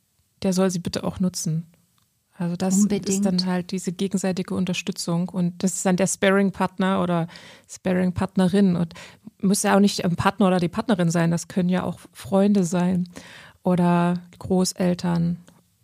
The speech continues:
Speaker 1: oder wie auch immer, aber dass wir uns da die Unterstützung auch holen, genau.
Speaker 2: Ja, dieses Auf und Ab der Emotionen kann man sich tatsächlich auch wie ein E K G vorstellen.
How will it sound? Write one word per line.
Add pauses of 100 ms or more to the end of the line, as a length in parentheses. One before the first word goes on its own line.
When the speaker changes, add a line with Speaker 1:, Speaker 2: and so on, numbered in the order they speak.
(580)
Speaker 1:
oder
wie
auch
immer,
aber (920)
dass
wir
uns
da
die
Unterstützung
auch
holen,
genau. (560)
Speaker 2:
Ja,
dieses
Auf
und
Ab
der
Emotionen
kann
man
sich
tatsächlich
auch (960)
wie
ein
E
K
G
vorstellen.